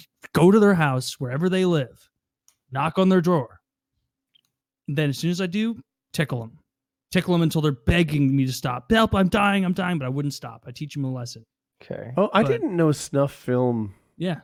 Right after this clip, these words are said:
Speaker 3: actually. Are, are you sure snuff film has to have sex?
Speaker 2: Yeah, I think so.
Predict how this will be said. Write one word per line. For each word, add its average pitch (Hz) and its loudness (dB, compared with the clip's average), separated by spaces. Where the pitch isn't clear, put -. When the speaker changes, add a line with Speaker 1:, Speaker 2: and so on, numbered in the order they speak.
Speaker 3:
actually. 113 -2
Are, - -4
are 190 6
you 254 4
sure 247 -2
snuff 208 -4
film 185 -2
has 139 -2
to 131 -8
have 120 -6
sex? - -10
Speaker 2:
Yeah, 95 -8
I 98 -12
think 135 -12
so. 98 -8